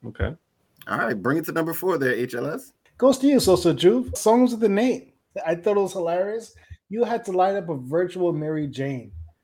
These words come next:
Speaker 3: because you couldn't believe that you lost. So you lighting up a virtual Mary Jane.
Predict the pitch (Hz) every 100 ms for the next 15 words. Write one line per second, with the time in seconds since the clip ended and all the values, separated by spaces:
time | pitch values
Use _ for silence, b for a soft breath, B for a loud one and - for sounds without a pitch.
0 | _ _ _ 165 165 156 135 156 156 -
1 | 196 202 208 185 175 151 160 160 180 175
2 | 214 214 247 247 - - - _ b b
3 | b - 156 208 240 208 214 214 180 185
4 | 185 127 156 160 170 170 - 139 147 147
5 | 135 139 143 160